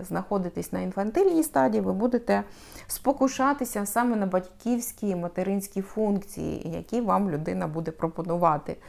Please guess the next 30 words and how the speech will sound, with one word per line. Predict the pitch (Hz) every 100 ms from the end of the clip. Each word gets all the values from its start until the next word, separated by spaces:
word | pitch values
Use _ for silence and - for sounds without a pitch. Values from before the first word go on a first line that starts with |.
| -
на | - 175
самому | 196 175 160 165
початку. | 185 185 175 165 - - - - - -
Але | - 320 403 254 -
пам'ятайте, | 226 240 240 233 180 160
що | - - 190 -
якщо, | 196 214 - - 269 269 226 196 -
а, | 190 190 185 180 - - - - -
стосунки | 196 220 226 233 190
побудовані | 190 196 202 214 196 196 202
на | 226 226
дефіцитах, | 233 240 262 - 381 403 349 -
на | 202 208 -
тому, | 269 277 254 226
що | 220 - 226
я | 208 202
хочу | 208 208
взяти | 196 196 196 190
в | 185
партнера, | - 190 190 185 165
чого | 170 175 175
в |
мене | 185 196 208
немає, | 220 294 427 453 - - - - - -
то | 202 214
такі | 214 254 - 508
стосунки, | - 214 - 277 294 285 233 214 208 -
а, | 185 180
вони | 190 220 277
із | 269 269 240 240 -